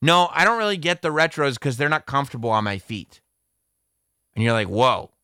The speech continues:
this is not a hype beast here. This is not a guy that's just buying everything that's popular. This is a guy that's buying what appeals to his eye and his mind." But he's loved sneakers forever.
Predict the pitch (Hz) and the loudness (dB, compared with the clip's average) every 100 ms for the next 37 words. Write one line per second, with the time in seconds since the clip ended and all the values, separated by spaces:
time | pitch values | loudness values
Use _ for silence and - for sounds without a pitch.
0 | _ _ _ 160 151 123 127 104 95 143 | _ _ _ -2 0 0 0 0 -2 -4
1 | - 104 92 - 90 127 160 147 147 127 | -4 -10 -10 -14 -6 -4 -2 2 2 2
2 | 120 117 110 - 120 131 123 117 113 110 | 2 0 0 -12 -4 0 0 -2 -4 -6
3 | 107 90 143 151 - 92 - _ _ _ | -8 -4 -2 -2 -4 -18 -20 _ _ _
4 | _ _ _ _ _ _ _ 117 185 202 | _ _ _ _ _ _ _ 0 0 0
5 | 175 165 127 131 123 113 104 - 143 131 | -6 -4 2 2 2 -2 -14 0 2 4
6 | 131 113 - _ _ 127 120 - - 147 | 0 -4 -10 _ _ -2 -2 -4 -10 -4
7 | 139 127 - 107 95 139 135 113 - _ | -4 -6 -8 -6 0 0 0 -6 -12 _
8 | _ 131 131 104 92 95 - 107 117 143 | _ 4 6 2 -2 -14 -10 -8 -4 -4
9 | 127 - _ _ 110 117 104 87 _ _ | -6 -14 _ _ 0 2 2 -4 _ _
10 | _ _ _ _ _ _ _ _ _ _ | _ _ _ _ _ _ _ _ _ _
11 | _ 120 175 196 175 147 156 143 147 - | _ -2 -2 0 -2 -2 -6 -4 -4 -4
12 | 143 151 202 117 | 0 2 2 -2